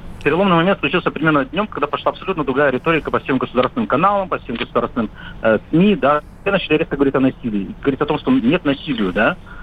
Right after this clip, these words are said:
То есть ещё вчера это было нормально, вчера ещё глушили всех там светошумовыми,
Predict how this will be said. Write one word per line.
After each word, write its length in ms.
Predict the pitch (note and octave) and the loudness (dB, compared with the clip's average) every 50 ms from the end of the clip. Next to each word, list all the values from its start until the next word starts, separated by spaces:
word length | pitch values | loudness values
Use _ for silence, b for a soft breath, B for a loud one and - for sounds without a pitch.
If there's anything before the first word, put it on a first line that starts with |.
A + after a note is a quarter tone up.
| B B - | B B -4
То 60 | B2 | -4
есть 120 | - - | -2 -2
ещё 200 | D#3 - - F3 | -2 0 0 -2
вчера 300 | - - - F3+ F3 E3+ | 0 0 0 2 2 2
это 120 | D3+ - - | 0 0 0
было 160 | D3+ D#3+ C#3+ | 0 2 2
нормально, 500 | C#3 D3 D3+ E3 F#3+ G#3 G#3+ G3 C#3 G#2 - | 2 2 2 2 2 2 2 2 0 -2 0
вчера 200 | - C#3 D3 D3 | 0 0 2 2
ещё 180 | C#3 - C#3 | 0 -2 -4
глушили 460 | A#2+ A#2+ C3+ D3+ C#3+ - D#3+ D3 D3 B2+ - | -4 -2 -2 -2 -2 -2 0 0 0 0 2
всех 160 | D#3 B2+ - | 0 0 2
там 180 | B2+ B2 A#2+ - B B B B B - - - | 0 -2 -2 -2 B B B B B -18 -6 -2
светошумовыми, 760 | - D3 C#3+ C#3 C#3+ D#3 D3 D3 D3 C#3+ C#3 C#3+ C#3+ C#3+ | 0 2 2 2 2 2 4 4 4 4 4 4 2 0